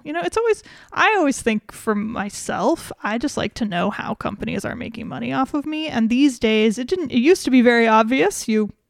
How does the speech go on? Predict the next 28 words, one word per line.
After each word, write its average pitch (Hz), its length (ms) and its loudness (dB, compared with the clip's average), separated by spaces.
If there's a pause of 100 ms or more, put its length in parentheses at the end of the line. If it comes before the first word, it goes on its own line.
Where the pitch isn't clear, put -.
(200)
bought 202 320 0
something 320 440 -4
and 220 160 0
that's 233 220 0
<laughs> - 20 2
how 285 140 8
they 254 140 4
made 247 160 2
money 240 260 0
off 311 180 -8
of 339 100 -8
you. 370 120 0 (640)
These 330 240 4
days, 247 560 4 (640)
so - 600 0
many 214 220 2
companies 202 560 -6
are - 160 -8
making 196 300 -8
money - 240 -8
off - 160 -10
of - 100 -14
our - 140 -6
data, 214 640 -4
off - 140 -10
of - 160 -12
our - 100 -8
clicks, - 680 -8